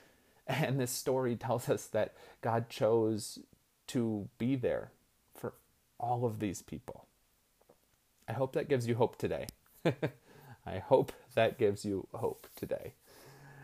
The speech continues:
that this message can rest within your heart. And as we await Christmas and Christ coming into our lives once again,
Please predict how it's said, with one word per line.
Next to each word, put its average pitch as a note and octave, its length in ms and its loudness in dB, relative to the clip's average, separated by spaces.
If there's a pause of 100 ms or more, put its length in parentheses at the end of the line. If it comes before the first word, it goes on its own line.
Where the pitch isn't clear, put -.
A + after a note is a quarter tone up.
(220)
that - 200 4 (180)
this - 360 0
message G2 720 0 (160)
can G2+ 360 -4
rest A2 360 -2
within G2+ 240 -2
your F2 140 -4
heart. F#2+ 360 0 (340)
And F#2+ 120 -8
as G2 180 -8
we G#2 300 0 (280)
await A2 440 2
Christmas - 580 0
and F#2+ 260 -6
Christ - 380 -2
coming A#2 280 -2
into A2 280 -2
our F#2 120 2
lives F#2+ 480 -2
once G2+ 220 -4
again, F#2+ 480 -2